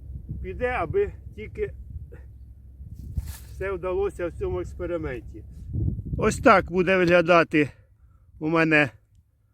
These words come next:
сорт, який я посадив, Руслан. От. На початку в мене написано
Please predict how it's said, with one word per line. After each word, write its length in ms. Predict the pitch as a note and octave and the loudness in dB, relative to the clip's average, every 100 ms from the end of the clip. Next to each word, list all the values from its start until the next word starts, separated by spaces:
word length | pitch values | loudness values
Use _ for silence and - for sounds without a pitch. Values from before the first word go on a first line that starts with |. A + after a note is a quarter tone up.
| _ _ _ _ _ _ _ - | _ _ _ _ _ _ _ -20
сорт, 460 | - F#3 E3+ C3+ C#3+ | 0 8 8 6 2
який 240 | C3+ D#3+ | 2 4
я 120 | C#3+ | 4
посадив, 680 | C#3+ D3+ E3 C#3+ C#3+ C3 A2+ - _ _ _ - _ - _ | 4 2 2 4 4 4 2 -8 _ _ _ -20 _ -20 _
Руслан. 580 | C#3+ D3 - A#3 C4+ B3 _ _ _ _ _ _ _ _ _ _ - _ _ _ - | -2 -2 4 6 6 2 _ _ _ _ _ _ _ _ _ _ -20 _ _ _ -12
От. 300 | G3+ G3 F#3+ _ - _ _ - - - - - - - - - _ - - | -6 -4 -4 _ -20 _ _ -20 -18 -16 -16 -14 -16 -16 -20 -20 _ -20 -4
На 120 | E3 | -2
початку 580 | - F3 - E3+ - E3 | 2 4 8 6 6 0
в 40 | D3+ | 4
мене 300 | D3+ D3+ C3 - - _ _ _ _ _ _ | 6 6 4 -6 -20 _ _ _ _ _ _
написано 720 | C#3+ C#3+ F3 D3+ D#3+ C#3 A#2+ | -8 2 6 6 6 6 4